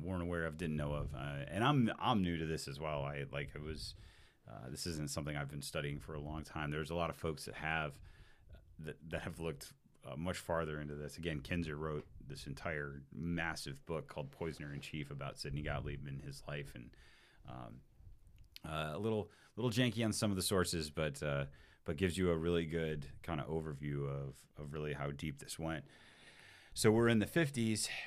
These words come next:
we're kicking off, we're getting deep, and Gottlieb is unchecked. He's, he's kinda given this, this, you know, the keys to the kingdom,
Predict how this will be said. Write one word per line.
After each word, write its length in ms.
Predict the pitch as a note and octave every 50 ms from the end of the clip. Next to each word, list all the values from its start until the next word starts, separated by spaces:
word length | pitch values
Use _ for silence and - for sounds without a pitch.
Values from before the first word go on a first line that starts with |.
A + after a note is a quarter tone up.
| -
we're 100 | - G#2+
kicking 300 | - - D3 C#3 C#3 C3
off, 220 | A#2+ A2 G#2 F#2+ G2
we're 80 | G#2
getting 460 | F#2+ G2+ F2+ F#2 G2+ G2 F#2+ F#2+ F2 D#2+ - - - - - E2 F2
deep, 360 | G2+ G#2 G#2 F#2+ F2 F2 - -
and 600 | - F#2+ F#2 F#2 F2+ F2+ F2+ F2 F2 E2+ E2 C#2+ - - - -
Gottlieb 500 | - A2 A#2 B2 A#2+ B2+ B2+ A#2+ A2+ G2
is 240 | F2 F2 E2 D2 C#2 -
unchecked. 720 | - F#2+ F#2+ F#2+ F#2 F2 - - E2 B1+ A1+ - - - - - _ _ _ _ _ _ _ _ _ _ _ _
He's, 540 | - C#2+ F2 F#2 F#2 F2+ F2 E2 D2 - - -
he's 240 | - F2+ F2+ E2+ D2
kinda 260 | - - A#2 A#2 G#2+
given 320 | F#2+ G2 G2+ F#2+ G2 F#2
this, 380 | F2+ F2 E2+ - - - - -
this, 360 | - E2+ D#2+ C#2+ - - - - _ _ - - -
you 140 | G2 F2 E2
know, 100 | D#2+ D2+
the 80 | D2+
keys 280 | C#2 - G#2 G2+ F#2 F2
to 80 | - E2
the 80 | D#2
kingdom, 520 | D2 - G2+ G2+ G2 E2+ D#2+ D2+ D2 C#2+